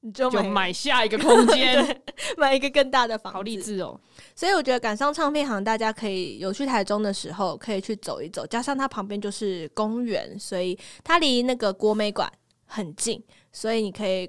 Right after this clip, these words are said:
Speaker 1: 可能逛累了，你就去感商喝喝咖啡啊，吃吃甜点，然后在那边感受一下听卡带的浪漫之外，也可以参考一下，有些其实国外的音乐人也有在继续出卡带，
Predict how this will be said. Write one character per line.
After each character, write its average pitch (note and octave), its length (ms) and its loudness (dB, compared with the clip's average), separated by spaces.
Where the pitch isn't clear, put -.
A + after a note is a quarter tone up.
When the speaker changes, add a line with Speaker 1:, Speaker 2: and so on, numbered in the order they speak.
Speaker 1:
可 G3+ 140 -8
能 F#3 340 -4
逛 A#3 240 2
累 A#3+ 140 4
了， F#3 220 0
你 E3 120 -10
就 - 140 -4
去 F#3+ 280 -6
感 D#3+ 200 -8
商 G3 340 -6
喝 G#3+ 140 -8
喝 A3 100 -6
咖 B3 140 -8
啡 C4 200 -4
啊， G#3+ 460 0
吃 G#3+ 140 -10
吃 A3+ 200 -4
甜 F3+ 280 -10
点， F#3+ 280 -6
然 F3+ 140 -10
后 G3+ 100 -8
在 G3+ 140 -6
那 G#3 100 -4
边 G3 240 -4
感 A#3+ 200 4
受 D4+ 260 8
一 B3+ 40 4
下 B3 240 0
听 A#3+ 200 -2
卡 G#3 260 -8
带 G3+ 180 -4
的 D3+ 140 -10
浪 G3+ 220 -4
漫 F#3 360 -6
之 - 180 -12
外， F3+ 200 -4
也 A3+ 120 2
可 B3+ 300 0
以 D4 240 2
参 C4 180 0
考 A3 200 -2
一 - 20 -8
下， G3+ 220 -4
有 G#3+ 80 0
些 F4 180 2
其 C#4 160 0
实 A3 140 0
国 G#3 180 -2
外 A#3+ 160 4
的 F#3 260 -4
音 G3+ 140 -2
乐 A3+ 120 2
人 F3+ 240 -4
也 A3 120 2
有 C#4 140 4
在 A3+ 180 0
继 A3+ 120 -6
续 G#3+ 160 -6
出 G#3+ 160 -8
卡 - 260 -12
带， - 240 -6